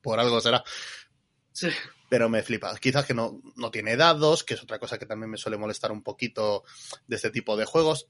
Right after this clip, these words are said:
Speaker 1: Sí que veo una evolución muy clara del personaje, que en otros cooperativos no lo he visto tanto. Mm,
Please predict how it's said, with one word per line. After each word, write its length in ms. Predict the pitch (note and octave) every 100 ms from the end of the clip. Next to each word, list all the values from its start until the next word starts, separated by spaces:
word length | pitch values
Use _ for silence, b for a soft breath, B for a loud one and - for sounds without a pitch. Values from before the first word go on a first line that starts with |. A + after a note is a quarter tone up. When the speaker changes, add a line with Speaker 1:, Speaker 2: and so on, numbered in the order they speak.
| -
Speaker 1:
Sí 460 | - - - C#3+
que 180 | C3+ C3+
veo 200 | C3 C3
una 480 | B2 B2+ B2 A#2+ A#2+
evolución 560 | A#2 A#2 A2 - B2 A#2+
muy 140 | A2+
clara 320 | B2 A2+ A2
del 160 | A2 G#2+
personaje, 640 | A2+ - B2 C3+ - A2+ - b b
que 80 | -
en 80 | B2
otros 140 | B2+
cooperativos 520 | B2+ A#2+ A2+ A#2+ A#2 A2
no 100 | A2+
lo 80 | A2
he 60 |
visto 280 | A2+ G#2+ A#2
tanto. 400 | B2+ D3+ D3 G#3+ _ B B B B B _ _
Mm, 640 | A#2+ A#2 A2+ A2 G#2+ A2